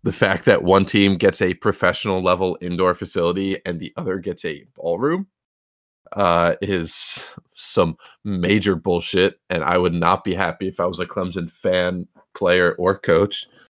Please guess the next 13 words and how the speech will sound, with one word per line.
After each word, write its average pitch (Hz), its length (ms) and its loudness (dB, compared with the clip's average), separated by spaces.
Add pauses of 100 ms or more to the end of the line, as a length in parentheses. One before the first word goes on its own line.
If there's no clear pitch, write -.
(300)
Uh, 85 260 4
and 87 180 0
I 90 60 4
would 92 140 2
be 98 120 -4
raising 87 380 -2
some 85 240 -6
serious 87 1000 -2
fucking 85 580 -6
hell, 82 420 -6 (520)
'cause - 360 -6
my 82 420 -6
God. 67 420 -10